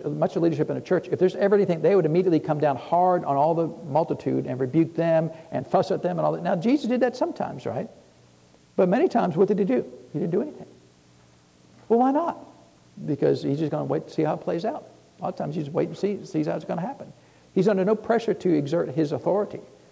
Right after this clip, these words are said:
even though, you know, he is the authority right here, right? Now, he's the Son of God. He's healing people, getting people raised from the dead. What did, did the multitude say? "Jesus, should we do something about these men bothering us?"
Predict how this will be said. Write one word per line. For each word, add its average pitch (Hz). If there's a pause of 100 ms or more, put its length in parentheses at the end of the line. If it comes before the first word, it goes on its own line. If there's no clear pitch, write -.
(200)
even 160
though, 156
you 151
know, 139
he 151
is 180
the 175
authority 208
right 131
here, 262
right? 151 (460)
Now, 175 (140)
he's 269
the 214
Son 233
of 208
God. 165 (380)
He's 247
healing 247
people, 180
getting 220
people 208
raised 208
from 214
the 214
dead. 180 (300)
What 233
did, 190
did 170
the 185
multitude 202
say? 185
"Jesus, 202
should 165
we 180
do 196
something 196
about 196
these 202 (160)
men 156
bothering 196
us?" -